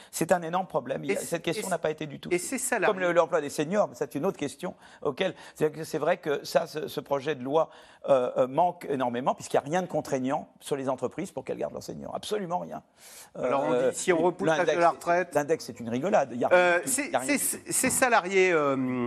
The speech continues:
Speaker 2: euh, qu'on maltraite, dites-vous, euh, sauf que maintenant, ils voient qu'on manque de main-d'œuvre dans tous les
Speaker 1: Oui,
Speaker 2: secteurs.
Speaker 1: oui.
Speaker 2: Euh, est-ce que, du coup, le rapport de force ne s'est pas inversé et, euh, du coup, euh, les patrons vont devoir apprendre à être aimables
Speaker 1: Mais je trouve que ça
Speaker 2: parce
Speaker 1: serait une
Speaker 2: que
Speaker 1: bonne
Speaker 2: sinon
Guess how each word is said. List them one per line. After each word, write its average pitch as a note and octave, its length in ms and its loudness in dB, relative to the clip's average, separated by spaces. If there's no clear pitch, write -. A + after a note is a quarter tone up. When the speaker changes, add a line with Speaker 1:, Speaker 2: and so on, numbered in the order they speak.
Speaker 2:
euh, A2 220 0
qu'on B2+ 260 -2
maltraite, A#2+ 460 0
dites-vous, D3+ 540 -2
euh, C#3+ 260 4
sauf A3 200 -6
que D#3 100 -4
maintenant, C3+ 260 -2
ils D3+ 140 -4
voient F#3+ 160 0
qu'on C3 180 -2
manque F3 300 -4
de B2+ 200 0
main-d'œuvre B2+ 440 -2
dans A#2+ 100 -6
tous - 120 -12
les G3+ 100 -4
Speaker 1:
Oui, C#3 80 0
Speaker 2:
secteurs. B2 400 -2
Speaker 1:
oui. C3 120 -2
Speaker 2:
Euh, B2+ 400 2
est-ce C#3+ 140 -4
que, B3+ 60 -2
du A3+ 100 -2
coup, D4 160 0
le E3+ 140 4
rapport F#3+ 300 4
de D#3+ 80 0
force - 260 -2
ne F3+ 40 -2
s'est D#3 140 -6
pas - 200 0
inversé F3 460 2
et, F#3 420 0
euh, C#3 140 2
du B2+ 120 -6
coup, C4 300 -2
euh, C#3 140 2
les D3 120 0
patrons F#3 280 -2
vont F3+ 140 -2
devoir D#3 260 2
apprendre G#3 260 0
à D3 60 6
être C3+ 120 -4
aimables A#3 420 4
Speaker 1:
Mais C#3+ 60 0
je C#3+ 60 0
trouve - 60 -8
que - 40 -6
ça G#3+ 100 2
Speaker 2:
parce G#3+ 120 4
Speaker 1:
serait G#3 80 -6
une G#3 60 2
Speaker 2:
que F#3+ 60 2
Speaker 1:
bonne F3 60 -6
Speaker 2:
sinon G#3+ 280 2